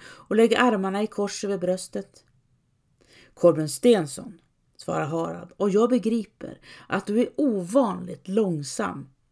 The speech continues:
denna morgon." När Kolbjörn stiger in i långhuset igen och Dag har blivit skymnig, skriker hans hustru så högt att katten borta vid elden rusar ut.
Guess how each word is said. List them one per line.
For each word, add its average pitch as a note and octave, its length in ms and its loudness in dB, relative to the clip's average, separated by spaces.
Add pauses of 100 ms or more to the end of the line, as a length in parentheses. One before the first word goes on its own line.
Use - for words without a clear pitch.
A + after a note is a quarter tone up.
(100)
denna E3 260 0
morgon." E3 500 -8 (4000)
När A#3 140 6
Kolbjörn C4+ 480 6
stiger G#3+ 320 2
in A#3 120 2
i B3 60 4
långhuset G#3 640 0
igen F3+ 380 -2 (220)
och F#3 200 -4
Dag B3 240 8
har G#3 100 -2
blivit G3+ 240 -2
skymnig, F#3 640 -2 (420)
skriker D4 580 8
hans G#3+ 220 0
hustru A3 340 4
så B3+ 120 2
högt A3+ 260 0
att A3+ 160 -2
katten D4 420 -2
borta F3+ 240 -2
vid F3 120 -2
elden F#3 420 2
rusar E3 320 -4
ut. F#3+ 420 -8